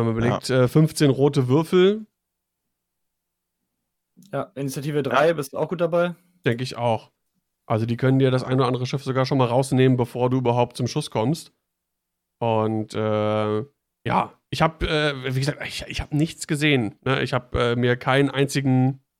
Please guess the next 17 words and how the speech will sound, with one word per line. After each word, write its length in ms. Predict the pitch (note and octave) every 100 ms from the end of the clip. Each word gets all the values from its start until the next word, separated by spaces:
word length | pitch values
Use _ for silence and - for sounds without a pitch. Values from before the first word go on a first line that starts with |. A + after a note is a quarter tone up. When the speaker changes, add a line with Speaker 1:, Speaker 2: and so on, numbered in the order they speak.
| - -
Speaker 1:
<laughs> 400 | - - - _ -
äh, 100 | C3+
keinen 240 | - F3+
einzigen 560 | D#3+ G#3 - A3+ F#3+ A3
Stream 680 | - - G3+ G3 G3+ F#3
G 120 | D3+ F3+
S 120 | E3
P 180 | E3+ D3+
angeguckt, 640 | E3+ F3 E3 F3 E3 -
irgendwie 420 | C#3+ D#3+ D#3 D3
jetzt 180 | D3+ D3
am, 240 | C#3+ C#3+
am, 180 | - C#3+
am, 260 | - C#3 C3+
äh, 20 |
am 480 | C3+ B2+ B2+ G#2 B2+
Wochenende, 640 | C#3 D3 A2+ B2 B2 C3